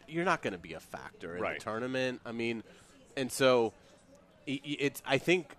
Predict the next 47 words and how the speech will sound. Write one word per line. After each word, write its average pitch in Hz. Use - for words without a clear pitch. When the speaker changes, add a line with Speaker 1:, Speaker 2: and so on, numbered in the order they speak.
Speaker 1:
I 131
think 202
this 135
is 117
gonna 120
end 110
up 101
working 107
out 98
well 98
for 95
Baltimore 90
'cause -
I 110
think 113
ultimately 98
Lamar 107
Jackson 107
probably 117
is 92
not 101
going 95
to 92
get 131
the 113
contract 107
he 98
wants. 101
He 220
wants 147
the 120
Deshaun 104
Watson 87
deal. 73
Speaker 2:
And, 120
and 135
Speaker 1:
I 139
Speaker 2:
that's 131
been 147
Speaker 1:
don't 165
think 143
Speaker 2:
clear. 120
Speaker 1:
any 120
team 113
in 95
this 131
climate 104